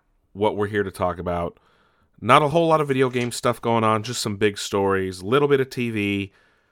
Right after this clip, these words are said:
uh, some movies, and of course, Star Wars, The Rise of Skywalker, the end of the Skywalker saga. That's how we're gonna cap off our show today. But before we get into that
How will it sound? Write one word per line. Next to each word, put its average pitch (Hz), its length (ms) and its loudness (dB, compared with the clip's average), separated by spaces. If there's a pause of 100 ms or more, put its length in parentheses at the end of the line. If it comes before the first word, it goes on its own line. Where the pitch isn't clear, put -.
(220)
uh, 82 140 -16
some 98 220 -8
movies, 113 760 0 (500)
and 131 220 0
of 143 240 0
course, 123 800 2 (540)
Star 139 580 4
Wars, 101 600 4
The 123 160 -2
Rise 107 480 4
of 104 80 -10
Skywalker, 92 1040 2 (460)
the 107 200 -4
end 92 460 -6 (240)
of 95 160 -2
the 101 60 -2
Skywalker 87 680 -6
saga. 85 520 -6 (360)
That's 95 200 -4
how 101 100 0
we're 92 80 -2
gonna 92 180 -6
cap 92 340 -2
off 92 200 0
our 90 120 0
show 87 280 -4
today. 85 340 -8 (500)
But 107 340 2
before 117 460 2
we 120 280 0
get 113 220 -2
into 113 220 0
that 113 320 4